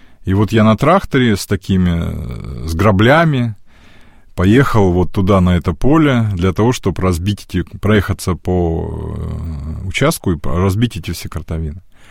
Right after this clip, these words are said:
И когда я проезжал, то я увидел вдалеке храм. Ну, мне было очень интересно. Я, время было, я заехал к храму, к нему подъехать было нельзя, я внизу оставил трактор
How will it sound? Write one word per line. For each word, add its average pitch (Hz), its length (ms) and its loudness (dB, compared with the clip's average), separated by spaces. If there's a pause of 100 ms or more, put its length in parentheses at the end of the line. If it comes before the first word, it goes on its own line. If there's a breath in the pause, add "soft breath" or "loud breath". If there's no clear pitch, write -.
(680 soft breath)
И 101 140 -2
когда 127 260 4
я 135 80 6
проезжал, 143 500 4
то 123 140 2
я 113 60 6
увидел 131 360 4
вдалеке 107 500 2
храм. 80 420 -2 (1200 soft breath)
Ну, 95 140 -2
мне 151 180 4
было 110 180 4
очень 107 300 4
интересно. 82 760 -6
Я, 123 260 2
время 92 1200 0
было, 151 260 4
я 90 180 4
заехал 82 840 0
к - 60 -20
храму, 147 520 0 (500 loud breath)
к - 100 -6
нему 101 200 4
подъехать 95 400 2
было 87 200 0
нельзя, 110 520 2
я 87 400 0
внизу 95 480 2
оставил 80 880 -2
трактор 127 480 -2